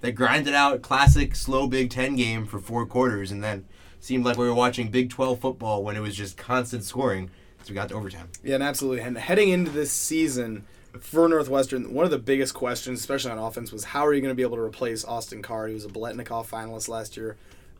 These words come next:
Speaker 2: I would say one of the best receivers in the Big Ten. And Northwestern has seemed to developed a wide receiver by committee type deal where they have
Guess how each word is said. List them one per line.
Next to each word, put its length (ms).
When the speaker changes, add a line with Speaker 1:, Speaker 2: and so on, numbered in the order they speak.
Speaker 2:
I 160
would 140
say 200
one 220
of 120
the 120
best 320
receivers 460
in 80
the 80
Big 240
Ten. 400
And 280
Northwestern 600
has 220
seemed 360
to 460
developed 440
a 160
wide 280
receiver 360
by 240
committee 600
type 280
deal 320
where 280
they 140
have 260